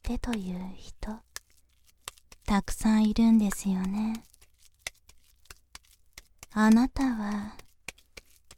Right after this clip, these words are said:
リクエストがないようですので、私の好きにいたします。やはり、今のまま、弱めの刺激にしておきましょう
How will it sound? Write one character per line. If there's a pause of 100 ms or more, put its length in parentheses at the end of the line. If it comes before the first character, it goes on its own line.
(260)
リ
ク
エ
ス
ト
が
な
い
よ
う
で
す
の
で、 (440)
私
の
好
き
に
い
た
し
ま
す。 (1600)
や
は
り、 (360)
今
の
ま
ま、 (680)
弱
め
の
刺
激
に
し
て
お (140)
き
ま
し
ょ
う